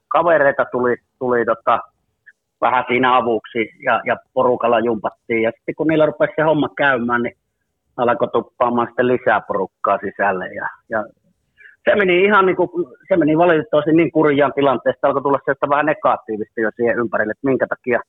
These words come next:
osa pääsee, osa ei. Ja, ja sitten ei oikeastaan niinku ollut enää muita vaihtoehtoja kuin nykäistä virma pystyyn, että saatiin sitten tavallaan tämmönen tekosyy, että, että siitä piti pikkusen ruveta maksamaan, niin sitten pääsi ja, ja saatiin vähän karsittua sitä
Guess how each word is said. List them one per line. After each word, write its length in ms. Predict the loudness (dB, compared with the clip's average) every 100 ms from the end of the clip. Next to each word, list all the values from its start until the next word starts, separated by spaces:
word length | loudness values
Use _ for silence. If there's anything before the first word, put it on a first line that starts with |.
| _ _ _ _ -2
osa 320 | 0 2 0
pääsee, 360 | 2 2 2 0
osa 300 | 0 0 0
ei. 300 | 2 0 0
Ja, 100 | -4 -6 _ -18
ja 100 | -16 -12
sitten 220 | -6 -2
ei 40 |
oikeastaan 400 | 0 -2 -2 0
niinku 180 | 0 -4 -6 _ _ _ _ 0
ollut 200 | 4 4
enää 180 | 4
muita 260 | 2 2 2
vaihtoehtoja 640 | 2 2 0 -2 0 0 0
kuin 140 | -2
nykäistä 420 | -2 -2 -2 0
virma 260 | 0 0 -2 -4
pystyyn, 400 | -6 -6 -2 -2
että 180 | -2 -4
saatiin 380 | -2 -2 -4 -4
sitten 280 | -4 -6 -8 _ _ _ _ _ _
tavallaan 380 | -2 2 2 2
tämmönen 220 | 2 0 0
tekosyy, 640 | 0 2 2 2 4 4
että, 220 | 2 0 0
että 180 | 0 0
siitä 200 | 0 0
piti 180 | -2 0
pikkusen 380 | 0 -2 -2 0
ruveta 200 | 0 2
maksamaan, 520 | 2 0 -2 -4 -2
niin 80 | -4
sitten 300 | -6 -8 -6
pääsi 360 | 0 2 2 -2
ja, 100 | -10 -10
ja 120 | -6
saatiin 320 | -4 -2 0
vähän 180 | 0 0
karsittua 600 | 0 -2 -2 -10 -4 -4
sitä 240 | -4 -6